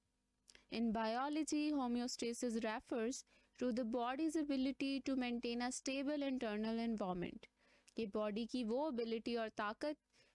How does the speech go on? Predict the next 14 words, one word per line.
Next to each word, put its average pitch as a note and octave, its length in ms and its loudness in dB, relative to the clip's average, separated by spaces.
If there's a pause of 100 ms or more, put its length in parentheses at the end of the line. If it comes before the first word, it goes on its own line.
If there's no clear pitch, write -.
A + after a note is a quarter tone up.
(120)
कि A#3+ 100 0
जिसमें B3+ 340 0
वो C4 160 2 (160)
अंदर A#3+ 400 2
का C4 240 -2 (160)
जो A#3+ 200 2
भी C#4 140 0
एनवायरनमेंट A3 560 0
है A3+ 120 0
उसको A#3 220 -2
मेंटेन A#3 540 0
करके A#3+ 320 -2
रख G3+ 200 -2
सके, G#3 360 -2